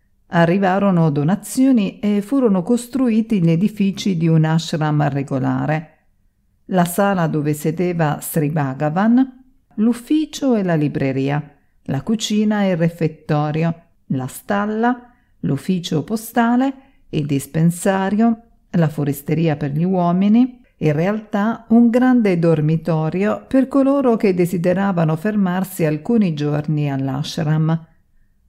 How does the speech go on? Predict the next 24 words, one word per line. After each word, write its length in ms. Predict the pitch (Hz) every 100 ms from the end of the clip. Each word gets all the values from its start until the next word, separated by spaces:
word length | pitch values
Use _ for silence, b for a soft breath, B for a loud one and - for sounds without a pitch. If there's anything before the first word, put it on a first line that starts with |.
| _
Un 220 | - 165
paio 420 | 160 190 190 175 147
di 140 | 143
piccoli 520 | 156 170 160 143 139
bungalow 840 | 147 175 170 175 214 254 262 269 269
per 160 | 226
gli 160 | 208 165
ospiti 720 | 160 160 - 180 175 247 247
che 140 | - 269
si 180 | 277
fermavano 680 | 269 269 240 226 220 208 196
più 200 | 196 170
a 80 | 151
lungo. 680 | 135 139 151 165 156 160 b b b b b _ _ -
Tutte 360 | 330 - 180
costruzioni 880 | 170 214 269 262 - 262 269 262 220 -
ad 200 | 202 214
un 160 | 214
piano 420 | 208 233 226 208
imbiancate 920 | 180 170 160 160 165 175 170 170 170
esternamente 1080 | 151 151 156 151 147 151 151 151 160 165 165 -
alla 260 | 220 226
maniera 500 | 226 233 185 147 151
indiana. 800 | 170 180 165 147 131 127 135 -